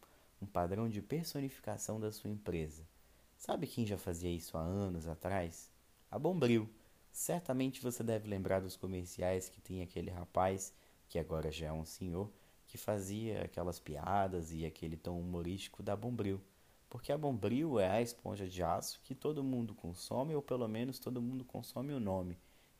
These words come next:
E você tem aí já dentro da Bombril grandes fatores de personificação, seja na imagem daquele apresentador, ou seja a personificação do nome para o produto esponja de aço.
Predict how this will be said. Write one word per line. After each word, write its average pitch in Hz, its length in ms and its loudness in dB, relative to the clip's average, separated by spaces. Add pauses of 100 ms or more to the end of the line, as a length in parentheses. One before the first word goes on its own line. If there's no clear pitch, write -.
E 90 60 -4
você 98 800 0
tem 110 220 0
aí 107 440 0
já 95 280 2
dentro 113 400 -2
da 107 140 -2
Bombril 95 500 0 (360)
grandes 143 560 2
fatores 110 500 0
de 104 80 -4
personificação, 95 1040 -4 (400)
seja 113 320 0
na 104 100 4
imagem 90 500 2
daquele 82 320 -2
apresentador, 87 800 0 (340)
ou 135 300 2
seja 117 340 2
a 117 40 -2
personificação 107 960 -2
do 120 120 -4
nome 135 420 2 (140)
para 110 260 4
o 113 40 0
produto 98 440 -4
esponja 90 420 -4
de 95 200 -4
aço. - 360 -8